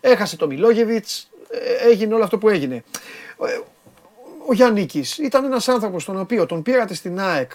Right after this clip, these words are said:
προφανώς, ε, ένα από την πορεία του στον πας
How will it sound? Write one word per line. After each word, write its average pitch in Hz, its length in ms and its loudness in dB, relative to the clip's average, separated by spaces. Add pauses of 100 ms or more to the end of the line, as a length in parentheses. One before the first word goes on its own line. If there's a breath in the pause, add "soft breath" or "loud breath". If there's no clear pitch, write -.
(160)
προφανώς, 214 880 -2 (520 soft breath)
ε, 151 640 4 (460)
ένα 180 520 0
από 170 200 -6
την 160 120 -4
πορεία 165 340 2
του 123 340 -10 (400)
στον 147 180 -10
πας 214 420 -2